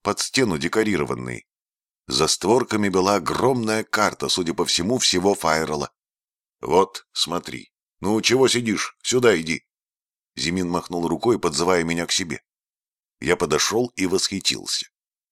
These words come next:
Карта была великолепна. Она была не просто объёмная, складывалось такое впечатление, что она была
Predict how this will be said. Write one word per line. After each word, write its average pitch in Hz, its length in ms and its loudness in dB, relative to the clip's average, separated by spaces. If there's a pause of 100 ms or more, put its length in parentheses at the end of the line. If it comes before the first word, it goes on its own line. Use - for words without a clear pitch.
Карта 107 440 -2
была 92 220 0
великолепна. 87 760 -4 (340)
Она 98 180 2
была 117 200 8
не 117 120 2
просто 107 480 2
объёмная, 82 600 -2
складывалось 90 640 0
такое 98 320 0
впечатление, 95 580 -2
что 82 200 -2
она 90 140 0
была 98 220 2